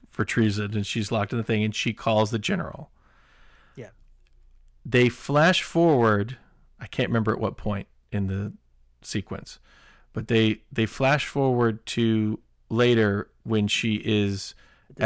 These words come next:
Speaker 1: at
Speaker 2: banquet.
Speaker 1: at this, at this conference that presumably she is presenting at because she's written this book on the heptapod language, and they got the language on banners. So this is way in the future when everything's fine. And she turns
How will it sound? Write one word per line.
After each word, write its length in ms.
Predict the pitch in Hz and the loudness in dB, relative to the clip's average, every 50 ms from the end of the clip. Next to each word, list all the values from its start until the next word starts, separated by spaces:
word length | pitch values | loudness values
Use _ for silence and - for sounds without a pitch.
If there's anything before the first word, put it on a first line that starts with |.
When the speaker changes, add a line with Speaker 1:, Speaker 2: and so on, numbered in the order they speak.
| 113 110 | 2 2
Speaker 1:
at 60 | 98 | 2
Speaker 2:
banquet. 420 | - 135 139 131 - 117 107 95 - | 0 -4 -6 -6 -12 -14 -16 -12 -8
Speaker 1:
at 100 | - 110 | -8 -2
this, 160 | 117 127 113 - - - | -2 -2 -2 -2 -4 -2
at 140 | 131 127 113 | 0 2 2
this 140 | 123 113 - | 2 -2 -2
conference 600 | - - 185 165 135 - - 110 101 101 - - | 0 2 2 2 2 2 -2 -2 -2 -2 -4 -8
that 160 | 123 - - | -8 -8 -4
presumably 640 | - 131 123 180 233 220 180 139 127 127 123 117 110 | -6 -2 0 0 2 2 2 0 2 2 2 2 2
she 280 | - - - 113 110 - | 0 0 0 0 -2 0
is 500 | - 104 101 98 95 92 - - - - - _ _ _ | 0 0 0 0 -2 -4 -8 -12 -16 -18 -20 _ _ _
presenting 440 | - 131 120 151 156 - - 107 101 | 0 2 4 4 2 2 2 0 0
at 280 | 101 95 92 92 - - _ - | 0 -2 -4 -6 -8 -10 _ -16
because 240 | - - - 113 - | -14 -6 -6 -6 -4
she's 160 | - 110 101 | -2 -4 -2
written 200 | 110 113 - 101 | -4 -6 -6 -6
this 120 | 95 92 107 | -10 -10 -6
book 280 | 110 117 113 107 - 123 | -2 -2 -2 -2 -4 -6
on 260 | 104 98 98 98 - - - - - - _ - | -6 -6 -6 -8 -10 -12 -20 -20 -20 -20 _ -4
the 80 | 107 | -2
heptapod 440 | 117 113 - - 107 - 107 98 95 | -2 0 0 -2 0 0 0 0 2
language, 460 | 113 123 131 123 107 107 104 98 - | 2 2 2 2 2 2 0 0 0
and 120 | 110 107 104 | -2 -2 -2
they 60 | 101 | 0
got 200 | - 110 110 - | 0 -2 -4 -2
the 160 | 117 110 - - - - - - | -4 -4 -4 -6 -16 -20 -8 0
language 400 | 120 123 120 107 117 120 107 120 | 2 2 2 4 2 2 2 4
on 140 | 113 110 101 | 2 2 2
banners. 680 | 98 120 117 117 110 110 107 104 101 98 - - - - _ _ _ _ - | 2 2 4 4 4 4 2 2 0 -2 -6 -10 -14 -16 _ _ _ _ -6
So 100 | - 151 | -4 -2
this 100 | 143 143 | 0 0
is 120 | 139 123 | 0 0
way 180 | 120 131 135 139 | 2 2 2 4
in 60 | 127 | 2
the 60 | 120 | 0
future 360 | 117 - 135 123 113 - 120 | 0 0 0 0 0 0 0
when 80 | 110 107 | 0 2
everything's 300 | 107 107 107 107 107 104 | 2 2 2 0 -2 -4
fine. 420 | - - 113 98 92 90 98 135 135 _ _ _ _ _ _ _ _ _ _ _ _ _ _ _ _ _ _ _ _ _ _ _ _ _ - | -2 0 0 0 0 -4 -8 -12 -12 _ _ _ _ _ _ _ _ _ _ _ _ _ _ _ _ _ _ _ _ _ _ _ _ _ -2
And 440 | 131 127 123 120 120 117 113 107 - - - - - _ _ _ _ _ _ - - | 2 4 4 6 4 4 2 0 -2 -6 -16 -20 -20 _ _ _ _ _ _ -8 -4
she 200 | - - 165 151 | -2 0 0 -2
turns 480 | - - 147 127 117 117 117 120 120 | -2 0 2 2 2 2 2 0 -2